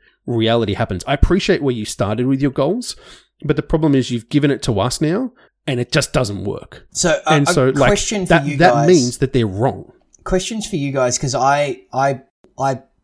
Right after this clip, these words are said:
Speaker 2: complete more games of Arena per month than you guys do.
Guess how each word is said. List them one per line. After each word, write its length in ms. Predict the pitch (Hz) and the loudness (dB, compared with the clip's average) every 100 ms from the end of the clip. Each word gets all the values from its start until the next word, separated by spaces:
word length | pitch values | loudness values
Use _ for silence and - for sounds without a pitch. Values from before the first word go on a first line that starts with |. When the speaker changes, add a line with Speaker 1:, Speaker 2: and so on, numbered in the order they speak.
| _ | _
Speaker 2:
complete 520 | 139 120 - 123 123 - | -10 -4 -2 -2 -8 -14
more 540 | 120 117 113 117 113 | -12 -10 -10 -10 -12
games 400 | 110 113 113 110 | -10 -12 -12 -14
of 120 | 107 | -14
Arena 640 | 104 101 107 110 107 104 - | -14 -14 -14 -12 -12 -14 -12
per 200 | - 117 | -10 -10
month 480 | 107 107 113 - - 135 | -10 -10 -12 -18 -20 -16
than 280 | 117 107 104 | -14 -12 -12
you 120 | 110 | -12
guys 320 | 110 110 - | -10 -12 -12
do. 300 | 123 165 311 | -12 -10 -12